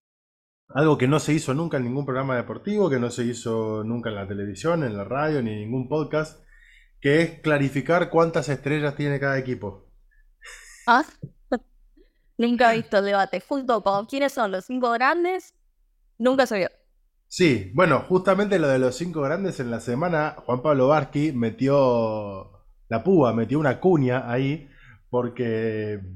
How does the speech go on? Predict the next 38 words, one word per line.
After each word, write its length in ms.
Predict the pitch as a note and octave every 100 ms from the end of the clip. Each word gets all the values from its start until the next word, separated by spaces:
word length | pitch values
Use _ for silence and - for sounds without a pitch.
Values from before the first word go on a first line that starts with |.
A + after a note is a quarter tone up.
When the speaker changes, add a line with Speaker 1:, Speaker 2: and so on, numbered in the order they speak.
| A2+
Speaker 1:
desbarató 960 | A#2+ D#3 C3 C#3 C3+ C3 F#3 F#3+ F#3+ E3+
la 140 | C3
discusión 720 | C3 B2 C#3 B2+ E3 F3 F3 -
y 100 | B2+
dijo 360 | C3+ D3 C3+
que 220 | C#3+ C#3+
para 340 | - G#2+ A2+ D3+
él 300 | D3 D#3 F3 - - -
el 160 | A#2 A#2
cuarto 360 | D3+ C#3+ C#3+ C3+
grande 260 | C#3+ D3
es 120 | C#3 A#2+
Estudiantes 580 | - G#2+ A#2+ B2 B2+
de 80 | A2
La 100 | A2+
Plata, 460 | D#3 C3 - F#2 - _ _ _ _ -
por, 260 | A#2 A#2 A#2+
eh, 300 | A2 G#2 G2+
títulos 840 | C3+ C#3 C#3 C3+ C3 A#2+ A2+ G2 -
y 220 | A2+ G2+
mucho 300 | G2+ A2+ A#2
más, 200 | E3+ C3
lo 160 | A2 A2
cual, 220 | D#3+ E3+
por 140 | D3 B2+
supuesto, 760 | C#3+ F#3+ C#3+ D#3+ F#3+ - _ _ -
hizo 320 | D#3 - B2
enojar 520 | B2 B2 C#3 C#3+ -
a 100 | A2+
muchos 420 | G#2+ G#2+ - F#2+
hinchas 320 | A2 G#2 G2 F2+
de 100 | G2
Racing 320 | A2 G2+ G#2+
y 20 | F#2+
de 100 | F2+
San 160 | F#2
Lorenzo. 520 | A#2+ F3+ G2 F2+ - _ _ _ _ _ _ _ _ _ -
Speaker 2:
Claro. 300 | G#3+ -